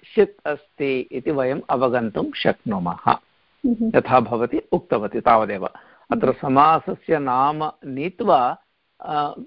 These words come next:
Speaker 1: अत्र किमस्ति इत्युक्ते शास्त्रीयचिन्तनं तावदेव अत्र।
Speaker 2: हम्म।
Speaker 1: आहा, षित् इति इत्युक्ते अत्र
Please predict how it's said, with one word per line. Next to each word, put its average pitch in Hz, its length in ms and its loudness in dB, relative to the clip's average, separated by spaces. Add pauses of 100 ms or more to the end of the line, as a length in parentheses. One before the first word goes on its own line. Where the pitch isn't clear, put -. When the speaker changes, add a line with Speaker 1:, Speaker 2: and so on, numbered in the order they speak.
(580)
Speaker 1:
अत्र 156 440 -2 (460)
किमस्ति 165 340 2
इत्युक्ते 151 360 2
शास्त्रीयचिन्तनं 147 1200 0
तावदेव 107 560 -6
अत्र। - 200 -16
Speaker 2:
हम्म। - 760 -10
Speaker 1:
आहा, 110 500 -2 (1080)
षित् 175 320 4
इति 165 180 -2
इत्युक्ते 151 640 0
अत्र 139 580 0